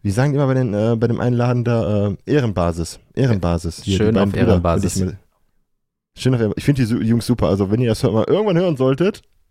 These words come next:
Speaker 1: ladet uns mal ein. <laughs>
Speaker 2: Ja. Geschenke sind auch
Speaker 1: Nee,
Speaker 2: gern
Speaker 1: aber
Speaker 2: willkommen.
Speaker 1: Ich wollte grad sagen.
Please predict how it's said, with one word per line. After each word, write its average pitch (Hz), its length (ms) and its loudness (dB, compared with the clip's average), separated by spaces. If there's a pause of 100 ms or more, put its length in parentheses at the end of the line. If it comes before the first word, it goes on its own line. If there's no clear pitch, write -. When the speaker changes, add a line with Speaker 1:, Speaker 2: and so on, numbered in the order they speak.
(160)
Speaker 1:
ladet 104 240 0
uns 104 160 -4
mal 90 120 2
ein. 170 340 0
<laughs> - 40 -20 (400)
Speaker 2:
Ja. 139 140 6 (1900)
Geschenke 143 460 0
sind 110 180 -2
auch 104 120 4
Speaker 1:
Nee, 214 60 4
Speaker 2:
gern 117 240 4
Speaker 1:
aber 101 80 2
Speaker 2:
willkommen. 92 360 -2 (1300)
Speaker 1:
Ich 95 180 -14
wollte 113 120 -2
grad 113 140 -4
sagen. 104 320 -2